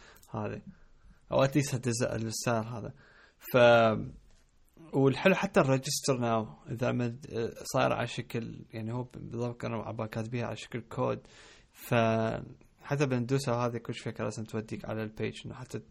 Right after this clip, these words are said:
تسجل. أم، ال-، so far ال-، راح تبلش يوم تل-، ثلاثة عشر وتنتهي يوم سبعة عشر.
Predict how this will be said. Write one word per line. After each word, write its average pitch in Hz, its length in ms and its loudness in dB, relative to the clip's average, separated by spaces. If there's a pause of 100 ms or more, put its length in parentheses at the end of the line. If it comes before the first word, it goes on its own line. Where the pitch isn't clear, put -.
(100)
تسجل. 110 440 -6 (880)
أم، 110 520 2 (1600)
ال-، 123 460 4
so 156 240 4
far 190 400 6 (200)
ال-، 123 400 -2
راح 127 220 -2
تبلش 139 360 0
يوم 127 120 0
تل-، - 400 -4
ثلاثة 117 280 -2
عشر 143 360 -4 (1040)
وتنتهي 123 560 -2
يوم 117 120 0
سبعة 113 340 -2
عشر. 107 580 -8